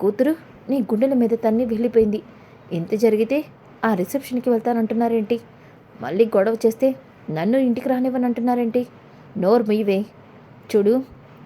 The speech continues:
కార్తీక్ ఏ సందర్భంలో దీప మెడలో తాళి కట్టాడో మాకు అర్థమైంది. అందులో వాళ్ళ తప్పేమీ లేదని నేను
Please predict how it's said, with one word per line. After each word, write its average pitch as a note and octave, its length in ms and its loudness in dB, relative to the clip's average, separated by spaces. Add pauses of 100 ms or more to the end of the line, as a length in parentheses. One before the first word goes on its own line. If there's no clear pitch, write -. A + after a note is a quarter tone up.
(560)
కార్తీక్ G#3+ 400 0 (200)
ఏ G#3+ 40 4 (100)
సందర్భంలో A3 540 2
దీప G#3 180 0 (100)
మెడలో G#3 260 0
తాళి G3+ 240 -2
కట్టాడో A3 340 0 (640)
మాకు F#3 220 -2
అర్థమైంది. G#3 500 0 (600)
అందులో F3+ 340 -2
వాళ్ళ F3+ 160 -4 (100)
తప్పేమీ A3+ 480 2
లేదని A3 320 2 (560)
నేను F#3+ 160 0